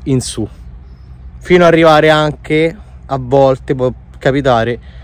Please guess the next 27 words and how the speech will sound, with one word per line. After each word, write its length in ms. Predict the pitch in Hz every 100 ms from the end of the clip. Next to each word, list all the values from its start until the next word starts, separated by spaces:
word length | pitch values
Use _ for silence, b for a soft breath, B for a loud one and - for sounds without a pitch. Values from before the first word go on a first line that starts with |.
| -
di 260 | 151 147
prendere, 540 | 147 143 127 123 123 127
eh, 280 | 131 117 113
orate 400 | 165 135 117 123 131
importanti 920 | 175 135 143 - 107 113 - 190 -
sopra 440 | 165 156 135 131
ai 180 | 131 120
tre 180 | 107 110
chili. 340 | - 92 92 95 b b b b
Difficile, 800 | 151 160 - 165 160 180 185 175
però 180 | 139
può 120 | 110 110
capitare. 560 | 107 90 85 82 120
Vediamo, 260 | 139 120 110
magari 300 | 180 127 107
stasera 540 | - 147 110 101 104
sarà 180 | 104 101
da 120 | 104
buona, 420 | 110 143 - - - -
che 120 | 123
ne 80 | 104
sappiamo. 320 | - - 87 - B B B B B B B B B -
Abbiamo 200 | 127 147
già 120 | 131 135
preso 300 | 135 117 117
il 180 | 151 -
caffè, 640 | 120 - - 101 113 185